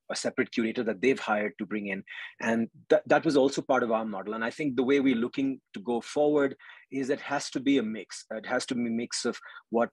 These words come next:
the Chennai Photo Biennale puts out as its own, you know, uh, artistic content, uh, and the curatorial framework,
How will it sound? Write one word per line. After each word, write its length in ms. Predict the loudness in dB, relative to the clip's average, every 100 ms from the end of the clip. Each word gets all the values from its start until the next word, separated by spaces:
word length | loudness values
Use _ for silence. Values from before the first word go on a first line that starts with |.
| -6
the 40 |
Chennai 300 | -2 0 0
Photo 220 | 0 -2 -4 _ -6
Biennale 480 | 0 2 2 2 0 -2
puts 220 | -4 -4
out 240 | 0 0 0
as 160 | -4 -4
its 140 | -6 0
own, 420 | 4 4 4 0 -4 _ _ -10
you 80 |
know, 160 | -8 -4
uh, 140 | -4 0
artistic 520 | 0 2 0 0 0
content, 540 | 2 2 2 0 0 -2
uh, 160 | -4 -4 -8 -12 _ -12
and 160 | -8 -4
the 60 |
curatorial 520 | 0 2 4 4 4
framework, 480 | 2 2 4 4 2